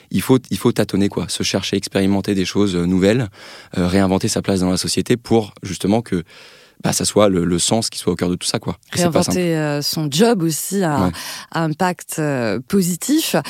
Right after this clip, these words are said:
Speaker 2: Alors, il y a plusieurs expériences, hein, auprès de ces jeunes qu'on voit dans votre film, euh, Rupture. Certains se lancent dans la politique locale aussi.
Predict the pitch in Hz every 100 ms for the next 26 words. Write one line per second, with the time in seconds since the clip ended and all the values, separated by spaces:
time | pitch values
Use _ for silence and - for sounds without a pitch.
0 | - - - 143 139 156 151 147 143 165
1 | 156 196 208 - - 175 175 170 143 -
2 | 156 - 151 135 170 165 151 147 147 143
3 | 139 143 - - 170 165 151 143 143 165
4 | - - - 262 214 156 - - 190 185
5 | 214 - 196 190 170 165 170 165 - 185
6 | 208 262 240 - 262